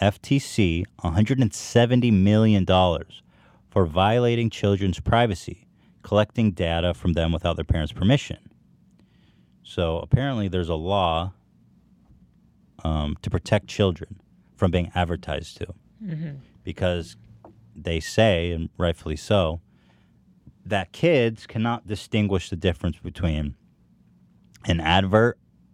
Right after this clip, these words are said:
Speaker 1: and content. They don't know when they're being marketed to.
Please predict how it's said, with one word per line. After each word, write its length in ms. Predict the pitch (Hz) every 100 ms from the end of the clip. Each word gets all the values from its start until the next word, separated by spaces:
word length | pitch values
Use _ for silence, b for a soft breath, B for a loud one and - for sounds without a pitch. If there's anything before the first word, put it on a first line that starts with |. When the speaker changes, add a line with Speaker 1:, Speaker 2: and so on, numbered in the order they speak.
| -
Speaker 1:
and 160 | 80 73
content. 460 | 104 113 - - _ _ _ _ b b -
They 120 | 107
don't 260 | 117 101
know 200 | 104 135
when 140 | 131 104
they're 80 | 87
being 260 | 92 87
marketed 560 | 85 101 107 80 71 73
to. 140 | -